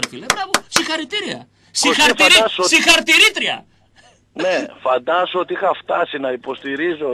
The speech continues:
Speaker 2: Ολυμπιακό στο μπάσκετ με τουρκικές ομάδες.
Speaker 1: Ναι, μάλιστα.
Speaker 2: Είχα φτάσει σε αυτό το σημείο. Και χθες, φίλε,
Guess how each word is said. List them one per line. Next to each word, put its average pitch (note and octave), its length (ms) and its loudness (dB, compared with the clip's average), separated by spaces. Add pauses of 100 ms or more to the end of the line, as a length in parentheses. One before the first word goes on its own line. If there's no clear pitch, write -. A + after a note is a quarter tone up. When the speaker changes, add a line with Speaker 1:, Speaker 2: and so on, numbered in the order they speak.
Speaker 2:
Ολυμπιακό B2 920 -6
στο C3+ 300 -8
μπάσκετ D3+ 440 -2
με D3 140 -8
τουρκικές D#3+ 460 -10
ομάδες. C#3+ 460 -6 (360)
Speaker 1:
Ναι, C3+ 260 -12 (400)
μάλιστα. - 400 -12
Speaker 2:
Είχα D3 180 -4
φτάσει F3 180 -2
σε - 80 -4
αυτό - 160 -6
το D#3+ 120 -8
σημείο. A#2 320 -10 (640)
Και - 120 -6 (140)
χθες, F#3 400 -2
φίλε, F3+ 320 -2